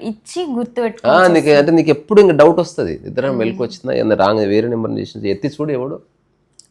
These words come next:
Speaker 2: అంటది.
Speaker 1: అంటే ఒక ఫియర్.
Speaker 2: ఆ, ఫియర్ ఒక్కసారి ఎంటర్ అయింది కదా,
Speaker 1: మ్మ్.
Speaker 2: ఆ తర్వాత ఏమవుతుంది,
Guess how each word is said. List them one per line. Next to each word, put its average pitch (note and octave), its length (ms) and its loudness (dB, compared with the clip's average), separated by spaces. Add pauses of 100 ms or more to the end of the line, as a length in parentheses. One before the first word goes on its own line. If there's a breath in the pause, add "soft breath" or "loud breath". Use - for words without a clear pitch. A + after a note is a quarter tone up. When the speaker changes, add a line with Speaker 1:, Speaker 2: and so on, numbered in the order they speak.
Speaker 2:
అంటది. - 220 -16 (360)
Speaker 1:
అంటే A3 260 -10
ఒక A#3 140 -10
ఫియర్. G#3 400 -12 (180)
Speaker 2:
ఆ, B2 440 0 (720)
ఫియర్ E3+ 280 8
ఒక్కసారి C#3+ 380 2
ఎంటర్ B2+ 220 2
అయింది F2+ 240 0
కదా, D2 320 -10
Speaker 1:
మ్మ్. - 320 -18
Speaker 2:
ఆ B2 40 2
తర్వాత D3 280 2
ఏమవుతుంది, A#2+ 600 2